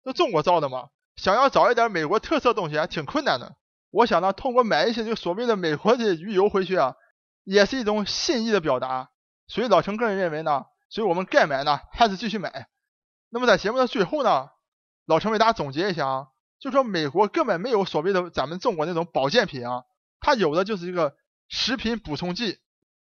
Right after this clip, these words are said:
也就是说呢，当你饮食膳食不能够达到均衡的时候，你通过吃这些东西，使你的营养能够均衡，能够平衡，老程特别希望呢，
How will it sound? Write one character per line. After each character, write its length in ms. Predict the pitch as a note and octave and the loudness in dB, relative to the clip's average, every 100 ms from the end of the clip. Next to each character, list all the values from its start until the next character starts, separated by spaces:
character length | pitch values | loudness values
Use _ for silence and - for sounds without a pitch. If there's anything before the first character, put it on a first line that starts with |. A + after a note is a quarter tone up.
| - | -2
也 180 | F#3 | 0
就 120 | G3 D#4+ | 2 0
是 40 | |
说 160 | G3 E3 | 0 0
呢， 220 | F#3 D#3 - _ _ | 0 -2 -6 _ _
当 180 | C#4+ B3 | -2 0
你 80 | C#4 | -4
饮 300 | G#3 D#3+ D#3 | -4 -4 -4
食 380 | - F#3 A3 - _ | -6 -4 -6 -6 _
膳 320 | - E4 C4 | 0 2 2
食 320 | G3 G3 G#3 - _ _ - | -2 -4 -6 -8 _ _ -6
不 120 | F3+ | -2
能 180 | F3+ C#4+ | 0 0
够 100 | D4 | 0
达 160 | G#3 A#3 | 0 0
到 140 | B3 | 0
均 200 | - A#3 | 0 -2
衡 140 | E3+ | -2
的 80 | F3 | -6
时 100 | D#3 | -8
候， 280 | D3 C#3+ B2 _ _ _ | -4 -4 -4 _ _ _
你 140 | G3+ | -12
通 160 | - C4+ | -6 -2
过 120 | C4 | -2
吃 200 | - E3+ | -2 -2
这 80 | A#3+ | 0
些 80 | C#4+ | 0
东 160 | A3 | 0
西， 240 | E3 C#3+ C3 _ _ _ _ - | -2 -6 -10 _ _ _ _ -10
使 200 | - C4 | -6 -2
你 40 | |
的 120 | G3+ | 0
营 180 | E3 G#3+ | 0 2
养 280 | A#3 C#3 C3 _ _ _ _ _ - | 2 2 -2 _ _ _ _ _ -8
能 180 | F3 | -2
够 100 | A#3 | 0
均 240 | A3 C#4+ F#3 | 0 2 0
衡， 360 | C3+ D#3 D#3 - _ | 2 0 0 -6 _
能 140 | E3 G3+ | -6 -4
够 80 | |
平 240 | F#3 G3 B3+ | -2 0 -2
衡， 280 | C#3+ C3+ C#3 _ _ _ _ _ _ | -4 -6 -8 _ _ _ _ _ _
老 140 | D#3 | -2
程 160 | E3 G#3+ | 0 -2
特 120 | B3+ | -2
别 140 | C4 B3+ | 2 2
希 200 | - B3+ | 2 0
望 180 | A3 | 0
呢， 240 | G#3+ E3 | 2 0